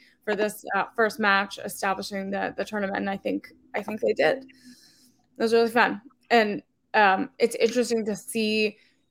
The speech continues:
different character development. I think character is really important here. And these are really, like, out, uh, just really expressive and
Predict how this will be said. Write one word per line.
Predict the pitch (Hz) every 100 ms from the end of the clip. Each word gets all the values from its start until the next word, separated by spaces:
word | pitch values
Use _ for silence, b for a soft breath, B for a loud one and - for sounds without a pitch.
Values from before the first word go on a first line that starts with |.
| -
different | 226 220 240 220 208 - _ _ _ _ _ _ -
character | - 226 214 - 262
development. | 254 254 262 330
I | 240
think | 208 196
character | 220 214 220
is | 208
really | 208 196
important | 196 208 208 208 202
here. | 220 202 190 196 b b b _
And | 214 202 190 190 196 190 -
these | 196 202 208 214 202 -
are | 202
really, | 196 202 202 202 196
like, | 196 - _ -
out, | 208 208 208 - _ _ _ _ _ _
uh, | 202 190 123 62 76 - _
just | 214 220 -
really | 220 220 226 254 254 240 220 208 -
expressive | - 226 - - 233 220 202 214 202 196
and | 202